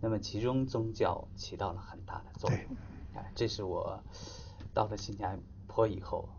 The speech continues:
Speaker 2: 嗯。
Speaker 1: 感触最深的。
Speaker 2: 嗯。
Speaker 1: 所以是想请法师，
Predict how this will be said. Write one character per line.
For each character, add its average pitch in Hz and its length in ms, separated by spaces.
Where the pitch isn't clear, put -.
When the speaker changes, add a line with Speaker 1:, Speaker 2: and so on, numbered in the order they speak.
Speaker 2:
嗯。 131 200
Speaker 1:
感 98 200
触 - 120
最 95 200
深 - 200
的。 - 160
Speaker 2:
嗯。 - 60
Speaker 1:
所 - 160
以 110 140
是 98 640
想 110 340
请 101 360
法 - 240
师， - 340